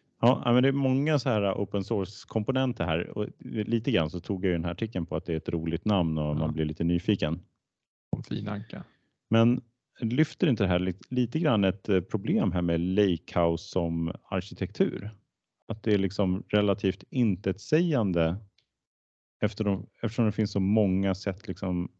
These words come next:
Speaker 1: och filtyper och hi-, hur man hanterar historik och compute och allting, eh, som, eh, som liksom döljs bakom det. Så man kan verkligen mena helt olika lösningar och prata Lakehouse på något sätt.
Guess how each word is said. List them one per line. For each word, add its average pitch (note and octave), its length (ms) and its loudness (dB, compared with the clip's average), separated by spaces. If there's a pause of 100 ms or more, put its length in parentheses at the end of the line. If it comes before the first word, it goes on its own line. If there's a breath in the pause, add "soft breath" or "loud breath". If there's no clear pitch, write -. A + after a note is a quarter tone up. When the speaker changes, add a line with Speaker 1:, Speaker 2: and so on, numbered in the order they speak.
(280)
Speaker 1:
och - 120 -20
filtyper G#2 640 2
och F2+ 100 6
hi-, G2+ 220 -2
hur A2 120 4
man G#2 160 4
hanterar F#2+ 280 0
historik G2 580 2
och F#2+ 100 0
compute G2+ 460 2
och F2 60 6
allting, F2 440 4 (1000)
eh, F2+ 220 4
som, F2 500 2
eh, D#2+ 300 0 (320)
som F#2 340 -8
liksom F2 400 -6
döljs A#2+ 520 0
bakom G#2 520 0
det. E2 240 -4 (560)
Så - 120 -20
man G2+ 80 0
kan A2+ 120 -2
verkligen G#2+ 480 -2
mena F#2+ 280 -2
helt A2 440 -4
olika F#2 260 -2
lösningar F#2 540 0
och - 180 -6
prata E2 320 -4
Lakehouse A#2+ 600 -2
på - 100 -10
något - 80 -6
sätt. - 320 -8